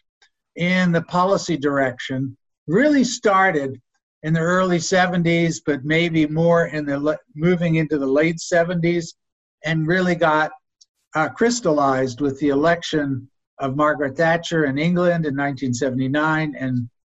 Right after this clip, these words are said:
Reagan in the United States in nineteen eighty that were so aggressively anti-worker.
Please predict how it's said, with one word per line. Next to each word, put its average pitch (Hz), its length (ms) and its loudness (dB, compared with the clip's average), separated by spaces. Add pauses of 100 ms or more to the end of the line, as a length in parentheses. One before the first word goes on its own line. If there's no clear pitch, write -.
(160)
Reagan 165 540 0
in 143 80 -2
the 139 80 -2
United 135 360 -2
States 151 380 -2
in 135 100 -4
nineteen 135 460 -4
eighty 185 480 2 (320)
that 165 160 0
were 165 180 0
so 208 420 2
aggressively 160 1000 0
anti-worker. 160 960 0